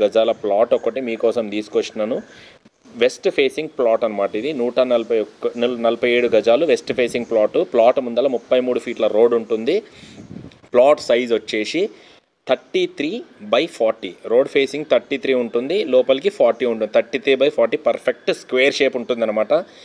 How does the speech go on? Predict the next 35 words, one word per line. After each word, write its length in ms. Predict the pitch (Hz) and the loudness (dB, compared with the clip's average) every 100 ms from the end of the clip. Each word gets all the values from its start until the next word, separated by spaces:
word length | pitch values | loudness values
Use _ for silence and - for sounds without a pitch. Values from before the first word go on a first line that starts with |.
| - - 117 | -20 -6 -2
ఏం 160 | 123 | -2
వీధి 240 | 117 117 120 | -2 -4 -2
పోటు 300 | 131 123 131 | -2 0 0
లేదు, 420 | 123 123 143 185 - - - | 0 0 -2 -4 -8 -20 -6
ఏమి 460 | - 117 117 110 101 - | -2 0 -2 -4 -6 0
క్రాస్ 300 | 117 113 113 | 4 4 2
బిట్ 240 | 127 - | -6 -2
లేదు, 300 | 135 127 127 | 0 0 -2
కరెక్ట్ 440 | 170 - 113 - - | -4 -6 -6 -4 -4
స్క్వేర్ 380 | - 120 117 | -2 2 4
ఉంటుంది. 480 | 123 120 120 131 180 - - _ - | 4 2 -2 0 -2 -4 -18 _ -8
ఇంకోటి 380 | 120 123 131 113 | 2 2 2 -4
మంచి 420 | 104 135 - 214 | -4 -4 0 0
ప్లాట్ 260 | 147 127 | 2 0
అనమాట. 300 | 127 117 101 | 0 -2 -2
మీ 160 | 139 131 | -2 -4
పిల్లల 320 | - 107 120 | -8 -6 -2
భవిష్యత్తు 460 | 117 104 113 120 - | 2 2 0 -4 -2
కోసం 320 | 117 110 110 | -4 -4 -2
కావచ్చు, 300 | 104 104 107 | -2 -2 -4
వాళ్ళ 160 | 104 104 | -6 -2
హైయర్ 280 | 110 117 | 0 0
స్టడీస్ 320 | - 113 107 - | 0 -2 -2 -4
కోసం 320 | 110 104 107 | -4 -4 -4
కావచ్చు, 240 | 101 104 | -4 -2
వాళ్ళ 160 | 117 104 | -2 -2
పెళ్ళిళ్ళ 300 | - 107 117 | -4 -2 0
కోసం 360 | 117 110 117 | 0 0 0
కావచ్చు, 240 | 104 107 156 | -2 -2 -2
లేదా 360 | 104 113 156 | -2 2 2
మీ 200 | 175 165 | 2 -2
రిటైర్మెంట్ 500 | 113 110 147 147 135 | -2 0 2 2 -2
ప్లాన్ 220 | 127 117 110 | -2 -2 -2
కోసం 280 | 107 110 | -4 -4
కావచ్చు, 300 | 107 104 - | 0 0 0